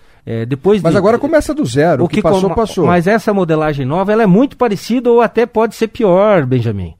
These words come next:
Speaker 2: Mas agora as obras aconteceriam. Eu só tô fazendo o contraditório
Speaker 1: Aí
Speaker 2: pra
Speaker 1: é
Speaker 2: que o
Speaker 1: que,
Speaker 2: ouvinte
Speaker 1: não,
Speaker 2: entenda.
Speaker 1: aí, aí é que está. As obras aconteceriam ou não? É,
Speaker 2: Sob
Speaker 1: há uma
Speaker 2: hipótese.
Speaker 1: previsão
Speaker 2: Há uma
Speaker 1: de
Speaker 2: previsão,
Speaker 1: acontecer, mas
Speaker 2: exato.
Speaker 1: nós não temos nem projeto executivo,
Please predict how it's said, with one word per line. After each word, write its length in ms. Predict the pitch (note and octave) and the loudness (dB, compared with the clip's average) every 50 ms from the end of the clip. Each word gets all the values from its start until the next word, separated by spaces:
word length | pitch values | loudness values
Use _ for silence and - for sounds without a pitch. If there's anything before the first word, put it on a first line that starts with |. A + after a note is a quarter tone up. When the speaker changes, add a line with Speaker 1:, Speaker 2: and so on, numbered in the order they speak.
| _ _ | _ _
Speaker 2:
Mas 160 | - D3+ D3 | -2 -2 0
agora 300 | E3 D3+ C3 E3+ G#3 B3+ | 0 0 2 2 2 2
as 80 | A#3+ F#3+ | 2 4
obras 220 | C4 B3+ A#3+ F3+ | 2 2 2 0
aconteceriam. 640 | F3+ - G3 F3 - D#3+ B2+ - C#3 B2 B2 B2+ B2 | -2 -2 -2 -2 -2 -2 -2 -2 -2 -2 -2 -2 -2
Eu 20 | |
só 120 | C3+ - C4+ | -2 -4 -2
tô 140 | - G4 - | -2 -2 0
fazendo 300 | - A3 E3 F#3+ G#3 F3 | 0 0 2 2 2 2
o 40 | |
contraditório 600 | - E3 D3+ - C#3 C3 B2 A2+ B2+ C#3 D3 E3+ | 2 0 0 0 -2 -2 -2 -2 0 0 2 2
Speaker 1:
Aí 60 | E3+ F3+ | 2 2
Speaker 2:
pra 80 | G3 | 2
Speaker 1:
é 40 | G3 | 2
Speaker 2:
que 80 | - G3 | 2 2
o 40 | F3+ | 2
Speaker 1:
que, 60 | E3+ | 2
Speaker 2:
ouvinte 60 | F#3 | 2
Speaker 1:
não, 120 | G#3+ G3 E3 | 2 2 0
Speaker 2:
entenda. 220 | F3 - D3+ D3+ | 0 0 0 2
Speaker 1:
aí, 220 | D3+ D3+ F3 G3+ G#3+ | 2 2 2 2 0
aí 300 | D#3 C#3+ C3+ C3+ D#3+ G#3 | 0 -2 -2 -2 -2 -2
é 60 | A#3+ | -4
que 120 | A#3+ - G#3+ | -4 -4 -8
está. 440 | F3+ - - - B2+ G#2 E2+ D2+ - - - | -8 -8 -8 -8 -8 -8 -8 -10 -16 -16 -12
As 160 | A2+ A2+ G#2 | -10 -6 -4
obras 260 | D3 D#3+ D#3+ E3 D3+ | -4 -2 -2 -4 -4
aconteceriam 680 | D3+ D3 - D3 C3 D3 C3+ - - C3 A#2+ C3 F3+ B3+ | -4 -6 -6 -6 -6 -6 -8 -8 -6 -6 -4 -4 -4 -4
ou 40 | D4 | -4
não? 340 | C4 A#3+ A#3 G3+ C3+ F#2 - - _ _ _ _ _ _ _ - | -4 -2 -2 -2 -2 -4 -8 -14 _ _ _ _ _ _ _ -8
É, 380 | A#2+ A#2+ B2 B2+ B2 B2 A#2 - | -4 -2 0 0 0 -2 -4 -4
Speaker 2:
Sob 220 | - - C#3+ D#3+ | -4 -2 0 2
Speaker 1:
há 60 | G3 | 4
uma 40 | A#3 | 4
Speaker 2:
hipótese. 200 | A#3 G3+ G#3+ F#3+ E3+ | 4 4 4 4 4
Speaker 1:
previsão 680 | F3 F#3 E3+ D#3+ D#3+ C3+ B2 D3 E3+ F3 E3 C#3+ A#2 G2 | 2 2 2 0 -2 -2 0 0 2 2 2 0 -2 -2
Speaker 2:
Há 120 | - B2 | -2 0
uma 100 | C#3 F#3 | 0 2
Speaker 1:
de 80 | A#3+ - | 2 2
Speaker 2:
previsão, 240 | C#3 G#4+ F#4+ C#3+ C#3+ E3 D3 | 0 0 0 0 2 2 2
Speaker 1:
acontecer, 280 | C#3+ C3 - - D3+ | 2 0 -2 0 0
mas 80 | F#3+ B3 | 0 2
Speaker 2:
exato. 160 | C4+ G#3+ E3 | 2 2 0
Speaker 1:
nós 120 | C3+ B2 B2+ | 0 0 -2
não 80 | C#3+ | -4
temos 260 | B2+ - D#3 D3+ D3 | -2 -2 -2 0 0
nem 100 | C#3+ D3 | -2 -4
projeto 580 | C#3 - C3+ C3+ B2+ A2+ G2+ C3 C3 B2+ - - | -4 -4 -4 -4 -4 -4 -4 -4 -6 -6 -6 -10
executivo, 580 | A2 G2 A2 - - - F#3+ A#3 B3+ A#3+ D3+ | -12 -12 -12 -12 -10 -8 -6 -6 -6 -6 -8